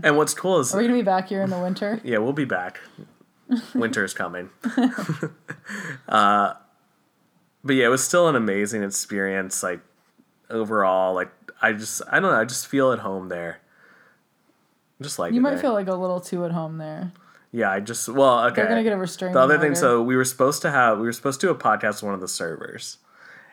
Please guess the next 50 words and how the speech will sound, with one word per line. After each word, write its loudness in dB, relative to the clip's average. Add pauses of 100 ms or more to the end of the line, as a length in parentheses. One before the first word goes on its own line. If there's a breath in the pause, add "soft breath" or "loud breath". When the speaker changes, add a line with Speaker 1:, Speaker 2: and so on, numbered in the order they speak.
Speaker 1:
And 0
I 2
think -4
I 6
just -4
freaked -8
him -10
out -6
too -10
much. -4
So, 0
like, 0
three -2
months 0
ago, -4
I -2
D -10
M'd -12
him, -14
and -16
I -10
was -6
like, -8
"Hey, 2
do -4
you -4
remember -2
me?" -4 (640 loud breath)
<laughs> - (480 loud breath)
And -2
he's -2
like, 2
"Yes." 0
And -4
I 4
was 4
Speaker 2:
Creep 4
Speaker 1:
like, 6
Speaker 2:
factor 2
number 0
Speaker 1:
and 6
I 8
was 4
Speaker 2:
one. 4
Speaker 1:
like, 0
"You 2
don't 4
fucking -4
remember -14
me." -14